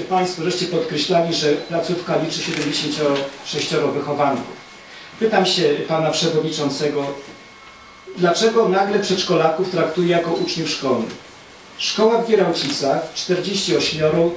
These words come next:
tutaj poprawiacie państwo, czterdzieścioro dziewięcioro dzieci, dwudziestu ośmiu przedszkola.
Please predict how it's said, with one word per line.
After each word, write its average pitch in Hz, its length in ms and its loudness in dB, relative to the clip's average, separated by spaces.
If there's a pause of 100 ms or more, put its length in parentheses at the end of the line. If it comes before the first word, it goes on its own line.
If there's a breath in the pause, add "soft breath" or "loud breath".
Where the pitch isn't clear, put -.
tutaj 147 380 2 (120)
poprawiacie 151 540 2
państwo, 147 420 0
czterdzieścioro 143 640 -4
dziewięcioro 131 520 0
dzieci, 156 300 -4
dwudziestu 135 520 -4 (120)
ośmiu 123 300 -2 (400)
przedszkola. - 520 -4